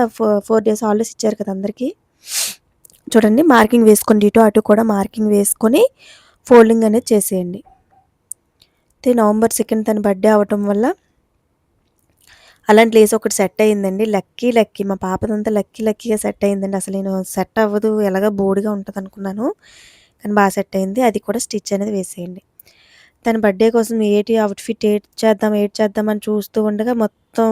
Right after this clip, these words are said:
వార్డ్‌రోబ్ అంతా వెతికితే ఈ క్లాత్ ఒకటి దొరికిందండి. ఇంకా అలా థింక్ చేస్తూ, థింక్ చేస్తూ లాస్ట్‌కి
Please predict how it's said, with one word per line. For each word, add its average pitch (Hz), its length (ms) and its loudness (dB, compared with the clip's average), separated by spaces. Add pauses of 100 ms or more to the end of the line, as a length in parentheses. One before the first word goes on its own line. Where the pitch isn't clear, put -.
వార్డ్‌రోబ్ 202 420 2
అంతా 208 240 0
వెతికితే 208 420 2 (800)
ఈ 226 120 4
క్లాత్ 208 320 2
ఒకటి 208 200 -2
దొరికిందండి. 202 600 -4 (300)
ఇంకా 196 240 -8
అలా 208 160 4 (520)
థింక్ 233 240 0
చేస్తూ, 226 360 4
థింక్ 220 260 -2
చేస్తూ 214 260 -2
లాస్ట్‌కి 208 580 0